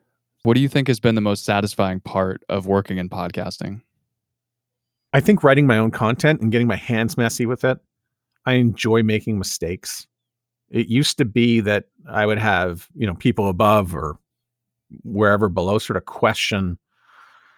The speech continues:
Speaker 2: you know, "Why are we doing this? Why is it going out this way?" I just love making the mistake and then correcting the mistake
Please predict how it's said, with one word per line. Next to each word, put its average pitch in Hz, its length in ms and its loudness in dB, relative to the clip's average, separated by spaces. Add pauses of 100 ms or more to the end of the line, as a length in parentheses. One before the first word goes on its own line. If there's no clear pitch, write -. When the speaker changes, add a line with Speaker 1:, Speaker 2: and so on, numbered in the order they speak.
(600)
Speaker 2:
you 123 80 2
know, 117 80 4
"Why 123 220 6
are - 40 6
we 131 120 2
doing 117 240 2
this? 87 200 -6
Why 110 180 2
is 104 100 -4
it 110 40 -8
going 107 220 0
out 101 140 -4
this 107 180 -4
way?" 85 160 -4
I 180 160 4
just - 180 2
love 131 220 4
making 120 300 0
the 107 60 -2
mistake 101 580 0
and 110 120 -4
then 110 100 -6
correcting 113 540 -2
the 92 60 -4
mistake 90 520 -6